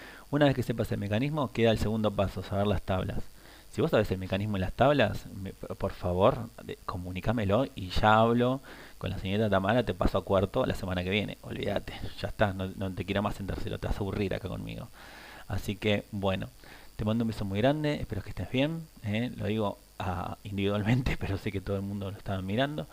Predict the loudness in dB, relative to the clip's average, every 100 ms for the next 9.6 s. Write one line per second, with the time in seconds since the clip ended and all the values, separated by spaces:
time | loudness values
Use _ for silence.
0 | -14 -18 -18 -6 -6 -6 -4 -2 0 -2
1 | -4 -6 -10 -16 -20 -18 -10 -6 -4 -4
2 | -6 -8 -10 -8 -8 -8 -8 -8 -8 -10
3 | -12 -10 -8 -4 -2 -2 -4 -4 -4 2
4 | 2 2 -6 -2 0 0 0 0 0 0
5 | 0 0 0 -2 -12 -16 -16 -18 -8 -2
6 | 0 0 0 2 2 2 0 0 2 0
7 | -2 -6 -8 -6 -8 -4 -4 0 2 2
8 | -2 -12 -20 -20 -8 -8 -4 -6 -4 -4
9 | -2 -2 -4 -4 -6